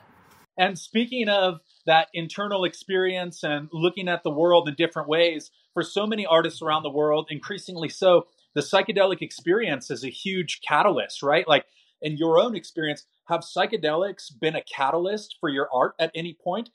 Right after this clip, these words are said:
And can you tell us about maybe some of those experiences and how you were able to integrate them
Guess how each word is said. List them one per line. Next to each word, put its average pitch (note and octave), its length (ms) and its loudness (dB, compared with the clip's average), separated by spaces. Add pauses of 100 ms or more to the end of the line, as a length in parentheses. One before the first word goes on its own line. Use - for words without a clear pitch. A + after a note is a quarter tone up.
(140)
And C#3 140 -6
can E3+ 200 -6
you E3 340 -4
tell E3+ 200 4
us - 140 -4
about F3 240 4
maybe E3 220 -2
some E3 260 -2
of E3+ 80 0
those D#3 360 2
experiences F3+ 960 -4
and C3 180 -4
how C#3 220 2
you E3+ 120 2
were D#3+ 120 4
able E3 240 2
to - 140 -6
integrate D3+ 500 0
them F3 340 -2